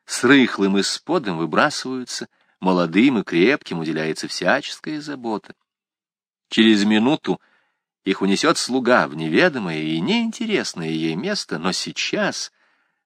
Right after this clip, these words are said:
можно стоять и тихо любоваться ими.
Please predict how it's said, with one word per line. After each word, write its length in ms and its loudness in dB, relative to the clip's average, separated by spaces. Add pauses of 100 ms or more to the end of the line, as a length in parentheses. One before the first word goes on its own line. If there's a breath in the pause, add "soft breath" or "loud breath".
можно 260 0
стоять 600 0
и 100 -8 (120)
тихо 420 -6
любоваться 960 -6 (200)
ими. 400 -12